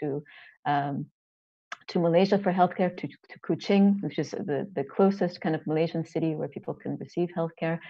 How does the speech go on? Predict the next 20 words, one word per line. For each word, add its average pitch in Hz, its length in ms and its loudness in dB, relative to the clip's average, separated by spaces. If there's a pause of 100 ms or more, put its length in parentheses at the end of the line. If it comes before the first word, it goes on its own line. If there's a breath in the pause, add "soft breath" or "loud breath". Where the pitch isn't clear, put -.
(420 loud breath)
And 180 140 4
what 185 100 10
I 180 60 10
noticed 196 400 8
is 165 100 2
that, 170 560 2
um, 156 460 -2 (360)
you 156 60 -6
know, - 220 -4 (340)
people, 208 600 6
people 190 260 4
would 170 140 4
oftentimes 180 500 4
go 170 160 4
to 160 340 -2
Malaysia 175 380 2
to 175 80 -2
satisfy 160 480 -2
their, 147 320 -2
their, 139 260 -4